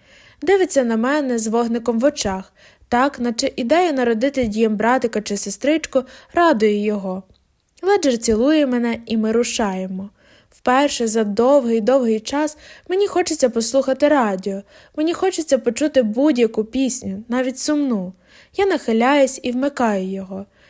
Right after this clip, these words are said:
Це вперше ми слухаємо в цьому пікапі пісню не з Леджерового плейлиста.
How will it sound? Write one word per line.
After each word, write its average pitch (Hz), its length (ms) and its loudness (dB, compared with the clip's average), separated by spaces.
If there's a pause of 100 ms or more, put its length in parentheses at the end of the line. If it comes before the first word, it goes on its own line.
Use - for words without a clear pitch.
(160)
Це 247 100 2
вперше 277 500 0
ми 226 120 0
слухаємо 269 600 0
в 220 80 -6
цьому 220 260 0
пікапі 240 600 -2 (300)
пісню 269 300 0
не 254 140 0
з 214 100 -2
Леджерового 240 680 2
плейлиста. 254 760 0